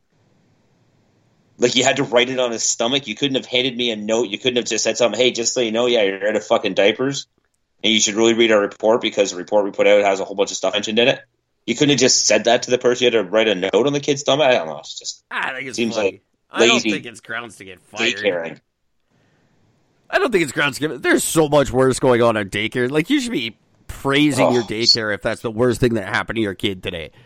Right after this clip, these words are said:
Speaker 1: Yeah, I'd be, I'd still send my kid back there without a doubt. I'd send my kid back to it. 'Cause, like, well, at least, at least they noticed.
Speaker 2: Like, that's,
Speaker 1: <laughs> You know
Speaker 2: that's,
Speaker 1: what I mean?
Speaker 2: yeah, right? Fuck, there's a lot of daycares where the kids just go home in dirty diapers and they don't eat, and they,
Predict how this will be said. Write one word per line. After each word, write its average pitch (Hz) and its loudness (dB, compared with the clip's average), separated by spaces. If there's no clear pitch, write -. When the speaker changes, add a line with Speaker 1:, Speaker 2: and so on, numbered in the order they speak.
Speaker 1:
Yeah, 135 2
I'd 185 2
be, 160 -2
I'd 180 -4
still - -6
send 127 -2
my 101 -8
kid 95 -10
back 95 -6
there 73 -14
without 98 -4
a 71 -10
doubt. 78 -4
I'd 76 -8
send 92 -4
my 78 -8
kid 80 -8
back 78 -6
to - -12
it. 62 -12
'Cause, - -12
like, - -10
well, 95 2
at 82 -2
least, 113 2
at 110 0
least 131 4
they 101 4
noticed. 98 0
Speaker 2:
Like, 120 -18
that's, 151 -8
Speaker 1:
<laughs> - -
You - 8
know 196 4
Speaker 2:
that's, - 0
Speaker 1:
what 143 2
I - -4
mean? 180 -2
Speaker 2:
yeah, 233 4
right? 156 -6
Fuck, 247 -6
there's 196 -4
a 180 -8
lot 190 -6
of 214 -8
daycares 196 -10
where 190 -12
the 151 -16
kids 170 -14
just 165 -18
go 165 -12
home 170 -6
in 147 -10
dirty 135 -12
diapers 104 -14
and 101 -16
they 110 -12
don't 127 -10
eat, 131 -16
and 101 -16
they, 92 -18